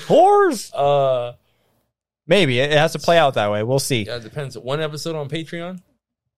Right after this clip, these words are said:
Speaker 1: We're not, he really wants a Patreon, so help us get to a thousand subscribers,
Speaker 2: Huh.
Speaker 1: and I'll give him a dollar.
Speaker 2: Or a thousand dollars.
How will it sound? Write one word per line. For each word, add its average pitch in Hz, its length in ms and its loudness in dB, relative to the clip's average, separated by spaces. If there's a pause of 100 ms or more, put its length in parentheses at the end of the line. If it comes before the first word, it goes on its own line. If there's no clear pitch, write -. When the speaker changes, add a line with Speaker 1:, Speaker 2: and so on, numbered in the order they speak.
(180)
Speaker 1:
We're 143 140 4
not, 190 280 0 (140)
he 180 180 4
really 262 240 4
wants 247 180 2
a 165 40 -2
Patreon, 151 560 2
so 135 80 2
help 190 240 2
us 185 100 -4
get 190 140 -2
to 175 120 -4
a 147 40 -2
thousand 143 380 2
subscribers, 113 800 0
Speaker 2:
Huh. - 40 -20 (140)
Speaker 1:
and 107 520 0
I'll 120 140 2
give 120 140 0
him 120 120 0
a 107 60 2
dollar. 95 300 0
Speaker 2:
Or 120 60 -4
a 113 40 -10
thousand 147 380 -6
dollars. 143 500 -10